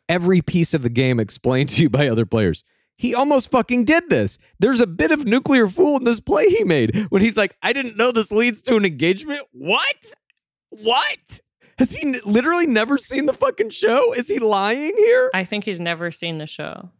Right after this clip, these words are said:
Speaker 1: I think this is a fabrication.
Speaker 2: You think this is a lie?
Speaker 1: Yes, I do. Because in the casting
Speaker 2: <laughs>
Speaker 1: process, the producers ask, like, "Do you want to be engaged?" They ask you, "Are you ready to be engaged?"
Speaker 2: Uh-huh.
Speaker 1: There's absolutely no way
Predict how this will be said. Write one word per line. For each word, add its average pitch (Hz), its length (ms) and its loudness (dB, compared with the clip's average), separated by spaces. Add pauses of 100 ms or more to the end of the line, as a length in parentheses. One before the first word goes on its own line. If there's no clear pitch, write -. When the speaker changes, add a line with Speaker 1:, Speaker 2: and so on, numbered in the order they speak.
Speaker 1:
I 254 80 -2
think 277 220 -6
this 220 180 -2
is 220 240 -12 (100)
a 214 80 -2
fabrication. 262 960 0 (160)
Speaker 2:
You 208 100 -4
think 233 140 -2
this 220 100 -6
is 202 80 -10
a 190 140 -2
lie? 226 460 -2 (260)
Speaker 1:
Yes, 110 480 -4 (160)
I 156 100 -8
do. 104 220 -6 (520)
Because 143 440 -2 (240)
in 175 200 0
the 190 60 -4
casting 170 440 -4 (220)
Speaker 2:
<laughs> - 200 -20
Speaker 1:
process, 117 640 -2 (120)
the 131 160 -2
producers 147 500 -2
ask, 160 500 -4 (140)
like, 117 360 0 (560)
"Do 113 140 -4
you 135 100 4
want 151 140 2
to 143 40 -4
be 131 160 0
engaged?" 131 460 0
They 139 160 -2
ask 175 380 -4
you, 87 320 -4
"Are 123 80 0
you 131 120 2
ready 139 240 2
to 147 120 -8
be 135 180 0
engaged?" 151 480 -4
Speaker 2:
Uh-huh. 180 480 -10 (220)
Speaker 1:
There's 139 240 -4 (160)
absolutely 185 400 -2
no 135 200 0
way 143 440 0